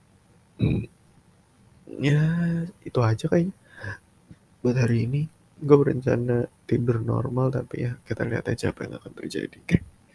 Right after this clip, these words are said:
Segini aja di hari keempat. Sampai ketemu di hari kelima besok. Kalau memungkinkan untuk nonton C T S, kayaknya gue akan nonton. Kalau enggak, ya, masih sekadar angan-angan aja.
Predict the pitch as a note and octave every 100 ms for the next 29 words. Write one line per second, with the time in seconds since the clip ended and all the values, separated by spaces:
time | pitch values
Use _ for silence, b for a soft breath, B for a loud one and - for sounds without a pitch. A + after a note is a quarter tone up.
0 | B B B B B B B B - E3+
1 | E3+ G3 A3+ G#3 F3 F#3+ F3 F3+ F3+ F3
2 | - D3 C#3+ D3 D#3 E3+ - _ _ -
3 | _ - - C3+ C#3 B2 - A#2+ - A#2
4 | A2+ A#2 - - A#2 - F#2 - D#2+ -
5 | - - - - _ _ _ B B B
6 | B B - A#2 A2+ A2+ A2 A2+ A#2 B2
7 | B2 B2+ C3+ C3+ C3+ C3+ D#3+ - - C3
8 | A#2+ - A2+ A2+ B2+ C3 A2+ G#2 G#2 -
9 | - - C#3 C#3 C3+ C3+ - - - -
10 | D2 C#2+ E2+ - - - - - - -